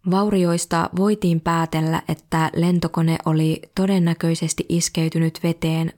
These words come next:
vaakatasossa suurella pystysuunnan kiihtyvyydellä. Niin ikään pystyttiin päättelemään,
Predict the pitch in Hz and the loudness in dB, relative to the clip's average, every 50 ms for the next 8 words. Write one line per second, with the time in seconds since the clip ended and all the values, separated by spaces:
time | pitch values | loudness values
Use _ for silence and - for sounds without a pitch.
0 | - 180 185 190 185 170 - 165 - - 165 - - 160 160 - - - - 160 | -2 0 0 2 0 0 -2 -4 -4 -4 -6 -4 -4 -6 -6 -6 -6 -6 -6 -8
1 | - _ _ _ _ _ _ - - - 196 185 180 175 170 165 165 160 - 170 | -8 _ _ _ _ _ _ -10 -4 -2 0 2 2 2 2 0 0 0 -2 -4
2 | 165 - - 156 160 - 156 156 156 156 160 160 - 156 151 156 156 - 170 185 | -4 -4 -6 -6 -4 -4 -2 -2 -2 -2 -4 -4 -2 -2 -4 -4 -4 -8 -8 -8
3 | 190 175 170 180 190 185 185 185 190 185 - _ _ _ _ _ _ _ _ _ | -6 -6 -4 -4 -6 -6 -6 -6 -6 -8 -10 _ _ _ _ _ _ _ _ _
4 | _ _ _ _ _ _ _ _ _ _ _ _ _ _ _ _ _ _ _ _ | _ _ _ _ _ _ _ _ _ _ _ _ _ _ _ _ _ _ _ _
5 | _ - 196 208 208 - 185 180 - 190 175 170 170 - 180 175 - - 160 - | _ 0 2 2 2 2 0 0 0 0 0 2 0 0 -2 -2 -2 -4 -6 -2
6 | - 170 165 165 - 185 180 175 175 - - 160 160 160 160 160 160 160 165 165 | -2 -2 0 0 0 0 0 0 -2 -4 -4 -2 -2 0 0 0 0 0 0 0
7 | 160 | -2